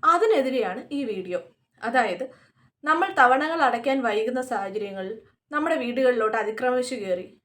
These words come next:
ഭീഷണിപ്പെടുത്തുകയും അസഭ്യം പറയുകയും അതുപോലെ തന്നെ മറ്റ്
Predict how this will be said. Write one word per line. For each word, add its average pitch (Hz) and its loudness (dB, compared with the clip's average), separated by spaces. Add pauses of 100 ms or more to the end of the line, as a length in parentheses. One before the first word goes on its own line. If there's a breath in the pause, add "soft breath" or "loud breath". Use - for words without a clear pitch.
ഭീഷണിപ്പെടുത്തുകയും 233 -6 (100)
അസഭ്യം 285 -4
പറയുകയും 196 -6 (380 loud breath)
അതുപോലെ 269 2
തന്നെ 202 -10 (360 loud breath)
മറ്റ് 285 0